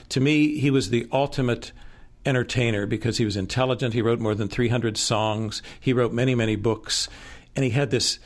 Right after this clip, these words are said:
really subtle, gentle humor. The same with Jack Benny, the longtime radio and television personality. The same with Bob Newhart. I just, I watched the way they could get laughs out of, they were the,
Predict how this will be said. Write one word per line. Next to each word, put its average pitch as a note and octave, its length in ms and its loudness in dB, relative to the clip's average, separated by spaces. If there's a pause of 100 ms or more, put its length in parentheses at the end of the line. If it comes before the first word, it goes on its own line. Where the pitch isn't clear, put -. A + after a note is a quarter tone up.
(220)
really C#3+ 680 2 (280)
subtle, A#2+ 840 0 (420)
gentle A#2 480 0
humor. G#2 520 -2 (280)
The - 60 -4
same C3+ 260 2
with B2 180 0
Jack A#2 320 -2
Benny, B2 440 2
the G#2 160 -2
longtime A2 500 -2
radio A2 380 2
and G2+ 100 -2
television G#2+ 420 -2
personality. G2 680 -2
The G2+ 100 -4
same A#2+ 200 0
with G#2+ 140 -2
Bob A2 220 0
Newhart. A2 560 0 (480)
I B2+ 80 -2
just, D3+ 320 -2 (260)
I C3 100 2
watched C3+ 520 0
the C3+ 80 2
way A#2+ 320 2
they B2 240 0
could G#2+ 300 -4
get A#2+ 260 0
laughs A2+ 560 0
out A2+ 180 -2
of, A2+ 120 -4
they C3 120 2
were C#3+ 120 4
the, A#2 180 -2